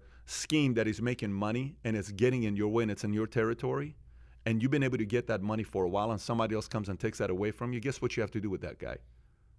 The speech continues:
You have to eliminate him. Now, in that world, it's very simple. You just tell somebody to go take him out, right? Today, you can't do that because a guy that's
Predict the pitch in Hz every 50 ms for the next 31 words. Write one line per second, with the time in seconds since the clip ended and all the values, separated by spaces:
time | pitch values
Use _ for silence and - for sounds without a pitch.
0 | - - 135 139 - 143 127 117 120 127 120 104 90 82 76 67 64 - - -
1 | - - - 117 123 123 120 147 190 190 156 120 135 135 123 110 104 98 - -
2 | 120 120 123 120 107 - - 139 123 - - 71 - - - - - - - 107
3 | 113 101 120 113 - - - - - - - - - 135 123 127 127 120 110 -
4 | - - - - - - - - - - - - - 147 135 131 131 127 135 139
5 | 135 - 127 113 120 113 - 120 110 - 101 95 87 76 - - - - 104 113
6 | 131 165 165 - - - - - - 113 101 147 135 120 110 - 135 113 95 95
7 | 120 101 78 - - - - - - - - _ - _ - - - - 120 117
8 | - 139 98 110 101 113 147 156 156 147 123 117 107 - - -